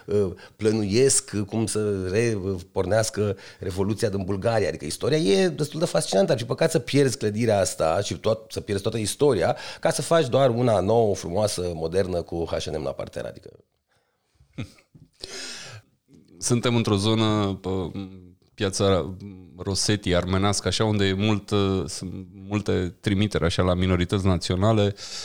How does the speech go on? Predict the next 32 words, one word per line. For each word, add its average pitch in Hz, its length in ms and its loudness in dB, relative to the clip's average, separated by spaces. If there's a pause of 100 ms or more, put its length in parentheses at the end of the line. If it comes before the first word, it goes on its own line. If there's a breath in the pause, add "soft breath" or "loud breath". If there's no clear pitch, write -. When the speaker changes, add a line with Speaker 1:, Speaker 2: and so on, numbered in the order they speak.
(160 loud breath)
Speaker 2:
Apropo 95 320 -2
de 98 100 0
Bulgaria, 98 400 2
este 104 220 0
un 90 100 -4
pic 90 140 -8
mai 90 160 -4
încolo 95 300 -2
și 95 280 -2
strada 95 440 -2
Hristo 95 520 -2
Botev, 87 480 -2
alt 90 260 0
personaj 87 500 -2
important 85 460 -2
din 80 320 -6 (120)
istoria 80 800 -2
vecinilor, 101 600 -2 (400 loud breath)
despre 190 360 0
care 160 300 2
noi 135 420 6
nu 117 160 4
știm 104 440 2
foarte 101 400 0
mare 92 280 2
lucru, 117 300 2
deși 127 400 2
Bucureștiul 143 540 2
a 127 60 6
fost - 240 0
un 160 160 4
centru 131 580 0